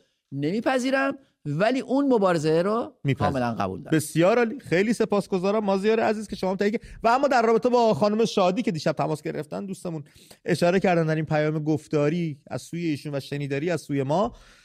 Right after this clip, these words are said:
Speaker 2: اه، باید بگم که آخر برنامه بود، اه، فرصت نشد بهش به اندازه کازی-، کافی بپردازیم.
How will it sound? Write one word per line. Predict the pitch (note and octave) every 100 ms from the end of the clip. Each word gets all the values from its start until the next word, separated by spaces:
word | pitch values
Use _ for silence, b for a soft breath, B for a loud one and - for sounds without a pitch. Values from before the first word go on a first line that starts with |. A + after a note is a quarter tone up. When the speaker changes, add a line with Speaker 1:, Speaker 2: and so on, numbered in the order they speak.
| b -
Speaker 2:
اه، | F3 F#3 F#3 F3+
باید | D#3 F3 F#3+
بگم | F3+ G#3 G3+
که | F#3+ G3+
آخر | E3 D#3 E3+ F#3
برنامه | F3+ E3+ E3+ E3+ E3
بود، | F3 E3+ -
اه، | B2 D3 C#3+ C#3 C3+
فرصت | - C#3+ C3 D#3+ D#3 E3
نشد | E3+ F3+ E3
بهش | E3 -
به |
اندازه | E3 D#3
کازی-، | D3+ D#3+ D3
کافی | - D#3 E3
بپردازیم. | D#3+ D#3+ D#3+ D#3 E3 D#3 F3 E3+